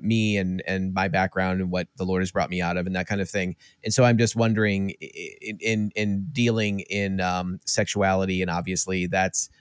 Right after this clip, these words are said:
that's not just a men's issue, to be sure. I mean, it's increasingly a, a, a women's issue, even when it comes to pornography and things of that nature, adultery, fornication, obviously. But,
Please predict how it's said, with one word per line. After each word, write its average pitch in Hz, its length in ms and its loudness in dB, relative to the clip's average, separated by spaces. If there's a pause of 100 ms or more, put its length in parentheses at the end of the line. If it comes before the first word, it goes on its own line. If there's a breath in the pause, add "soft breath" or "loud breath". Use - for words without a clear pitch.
that's 123 180 2
not 180 100 6
just 113 160 -4
a 95 60 -2
men's 92 300 0
issue, 92 500 -2
to - 100 -4
be 95 120 -2
sure. 92 260 2
I 78 40 0
mean, 87 140 -2
it's 87 140 -6
increasingly 98 640 -2
a, 87 160 0 (320 soft breath)
a, 90 140 -2
a 95 160 0
women's 98 380 0
issue, 98 300 -2
even 95 300 0
when 90 140 -2
it 80 80 -6
comes 92 240 -4
to 85 80 -10
pornography 90 680 -4
and 82 140 -4
things 90 180 -6
of 85 60 -12
that 85 160 -2
nature, 87 340 -4
adultery, 85 480 -4
fornication, 82 560 -6
obviously. 82 640 -6 (380 soft breath)
But, 110 300 2